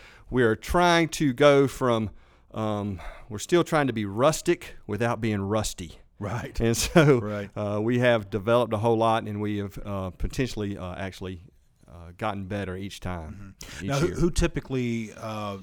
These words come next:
Speaker 2: uses Camp Kale the most? Is it churches, businesses, both, or is
Speaker 1: Both.
Speaker 2: it open to anybody,
Speaker 1: It's, it's
Speaker 2: or?
Speaker 1: open to anybody
Speaker 2: Okay.
Speaker 1: as long as they can respect our faith stance.
Speaker 2: Sure.
Speaker 1: Um, and so what we do is, uh, s-, we do six weeks of summer camp.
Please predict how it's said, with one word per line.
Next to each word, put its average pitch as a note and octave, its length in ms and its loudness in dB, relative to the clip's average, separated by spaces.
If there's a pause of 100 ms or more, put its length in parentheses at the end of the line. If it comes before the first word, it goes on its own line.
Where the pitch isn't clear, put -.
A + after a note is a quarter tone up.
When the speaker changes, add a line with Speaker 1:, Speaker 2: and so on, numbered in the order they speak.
Speaker 2:
uses A2 560 -8
Camp G#2 300 -10
Kale G2+ 260 -8
the F2+ 100 -10
most? F2+ 300 -8
Is - 100 -10
it - 80 -14
churches, C#3+ 540 0
businesses, A#2+ 540 -2
both, A2 420 2
or G2 140 0
is A#2+ 160 -4
Speaker 1:
Both. D3 140 6
Speaker 2:
it A#2+ 40 4
open C#3+ 220 6
to C3+ 80 0
anybody, C#3 480 6
Speaker 1:
It's, C3+ 80 4
it's F#2+ 120 4
Speaker 2:
or? D3+ 40 6
Speaker 1:
open F#3+ 240 6
to G3 80 4
anybody A2+ 480 2
Speaker 2:
Okay. A#2+ 80 2
Speaker 1:
as G#2+ 80 0
long B2 180 2
as A#2 80 -4
they B2 140 2
can A2+ 320 -2
respect A#2 420 -2
our C3 60 -2
faith A#2 280 -2
stance. F#2+ 480 -8
Speaker 2:
Sure. G2 320 -6
Speaker 1:
Um, G2 300 -6
and G2 120 -8
so G#2 460 0
what A#2 200 -2
we B2+ 100 -2
do C#3 340 0
is, G#2 320 -2
uh, G2 340 -4
s-, - 220 -14
we A2+ 120 -8
do B2 100 -2
six - 300 -2
weeks E3 180 0
of E3 60 -6
summer F3+ 240 -2
camp. G#2+ 400 -6